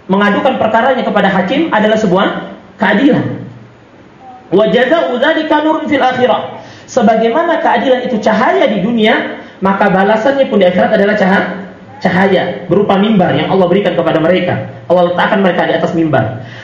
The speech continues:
"Kama anna zulma zulumatun fid dunya wa zulumatun yaumal qiyamah." Sebagaimana kezaliman itu kegelapan di dunia dan kegelapan di, di yaumul qiyamah. Sebagaimana sabda Nabi sallallahu alaihi wasallam, "Al-zulmu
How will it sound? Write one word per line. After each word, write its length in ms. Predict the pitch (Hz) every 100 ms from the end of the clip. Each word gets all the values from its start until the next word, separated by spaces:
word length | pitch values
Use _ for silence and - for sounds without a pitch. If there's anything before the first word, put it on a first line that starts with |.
| -
"Kama 320 | - 277 269 269
anna 480 | 330 370 339 294
zulma 380 | 220 349 320 285
zulumatun 580 | - 247 254 311 330 247 202
fid 160 | 175
dunya 560 | 185 240 254 339 - 226
wa 180 | 233 196
zulumatun 540 | 214 214 233 226 185
yaumal 320 | 185 175 170
qiyamah." 480 | 170 143 143 120 - - -
Sebagaimana 720 | - 247 214 220 233 349 359 320
kezaliman 640 | 240 202 226 277 269 269
itu 400 | 285 240 208 -
kegelapan 680 | - 185 220 262 - 277 214
di 80 | 190
dunia 560 | 233 240 294 349 - - -
dan 160 | 165 202
kegelapan 480 | 208 190 196 247 220
di, 120 | 226 - - - - - - 160
di 100 | 180
yaumul 240 | 175 151
qiyamah. 640 | 143 131 127 120 - - - -
Sebagaimana 480 | - 175 185 220 220
sabda 200 | 202 202 202
Nabi 200 | 202 202
sallallahu 440 | 202 190 196 208 175
alaihi 60 |
wasallam, 300 | 175 202 254 311 - - -
"Al-zulmu 760 | 208 202 170 170 277 269 233